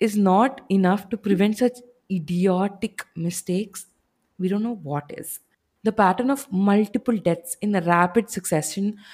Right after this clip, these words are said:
was repeated again and again during the investigation. For example, take another case. Take the case of Narendra Tomar and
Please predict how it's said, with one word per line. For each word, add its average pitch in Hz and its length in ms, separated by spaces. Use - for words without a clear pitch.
was 202 220
repeated 214 360
again 180 500
and 196 140
again 170 440
during 160 300
the 165 100
investigation. 139 840
For 247 120
example, 202 840
take 240 160
another 185 320
case. - 460
Take 214 160
the 254 100
case 233 320
of 233 240
Narendra 220 560
Tomar 190 480
and 190 240